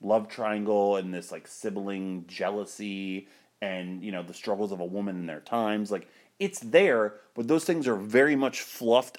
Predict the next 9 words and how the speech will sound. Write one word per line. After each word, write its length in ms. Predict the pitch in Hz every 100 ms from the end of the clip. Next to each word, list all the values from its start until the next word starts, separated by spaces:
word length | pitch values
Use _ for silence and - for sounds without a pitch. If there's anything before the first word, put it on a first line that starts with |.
| -
up 320 | 208 147 - _ _ _
with 360 | 147 262 160 -
what 80 | 131
we 100 | 139
just 160 | 135 -
talked 240 | 220 -
about. 240 | 87 78 - _ _ _
Charismatic, 680 | - 143 139 131 123 120 120
fun, 560 | - - 117 113 113